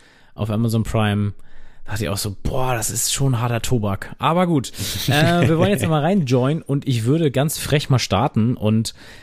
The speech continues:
Speaker 1: äh, ich hab's ja eben schon genannt, Jurassic Park, da muss ich einen, äh, Saurier auf jeden Fall picken und das ist der Velociraptor.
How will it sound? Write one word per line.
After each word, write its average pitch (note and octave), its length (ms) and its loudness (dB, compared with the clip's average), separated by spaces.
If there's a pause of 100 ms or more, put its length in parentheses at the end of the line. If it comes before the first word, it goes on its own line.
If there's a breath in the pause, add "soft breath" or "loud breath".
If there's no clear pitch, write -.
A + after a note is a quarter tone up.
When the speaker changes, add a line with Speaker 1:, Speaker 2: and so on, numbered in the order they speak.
(120 loud breath)
Speaker 1:
äh, G#2 420 0
ich - 160 -2
hab's - 160 -4
ja A2+ 80 2
eben G#2 120 2
schon - 180 -4
genannt, G2+ 420 0
Jurassic - 420 -4
Park, F#2 460 -2
da F#2 100 0
muss F#2+ 340 0
ich G2+ 260 -4 (140)
einen, G2 500 0 (180)
äh, F2+ 380 -2 (360)
Saurier G2 460 0
auf F2+ 100 -4
jeden G2 120 0
Fall F#2 120 -2
picken - 300 0
und F#2+ 100 0
das - 140 -2
ist G2+ 120 -6
der G2 160 2
Velociraptor. G#2+ 1120 0